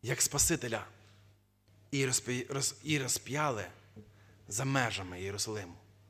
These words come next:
за брамами того міста. Друзі, <clears throat> Христос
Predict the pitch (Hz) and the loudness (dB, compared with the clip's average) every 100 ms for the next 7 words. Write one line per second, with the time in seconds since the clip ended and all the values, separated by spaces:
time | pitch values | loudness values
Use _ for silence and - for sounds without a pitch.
0 | _ _ _ - 110 123 123 110 107 104 | _ _ _ -8 -4 -2 -2 -4 -4 -6
1 | 104 95 113 101 104 107 113 - - - | -8 -8 -10 -8 -8 -8 -10 -10 -14 -20
2 | - - - _ _ - - - - - | -20 -20 -20 _ _ -20 -20 -20 -20 -18
3 | - - - - - 143 175 214 143 120 | -18 -16 -16 -18 -12 2 6 8 8 4
4 | - - - - - 196 175 - - - | 0 -14 -2 0 4 4 4 0 -10 -20
5 | - - _ _ - - - 160 - 214 | -20 -20 _ _ -20 -12 0 4 8 12
6 | 220 214 - | 12 12 10